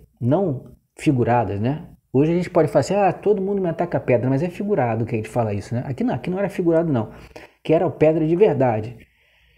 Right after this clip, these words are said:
E ele disse, "Senhor, não os considere culpados deste pecado." Comparando com a palavra de Jesus, olha que interessante o que Jesus disse.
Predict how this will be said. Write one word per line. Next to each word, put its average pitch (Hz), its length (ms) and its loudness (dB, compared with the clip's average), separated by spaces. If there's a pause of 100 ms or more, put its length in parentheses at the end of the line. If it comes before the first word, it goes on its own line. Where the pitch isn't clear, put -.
(540)
E 127 80 2
ele 135 160 4
disse, 110 300 -2
"Senhor, 117 680 0
não 139 340 2
os 170 120 -2
considere 123 580 0
culpados 104 640 -4
deste 95 280 -8
pecado." - 520 -12 (2000)
Comparando 151 720 2 (880)
com 151 160 2
a 139 60 2
palavra 120 520 2
de 113 200 -4
Jesus, 113 440 4
olha 156 140 4
que 175 80 -4
interessante 143 500 0
o 120 40 -6
que - 120 -4
Jesus 123 400 2
disse. 113 440 -2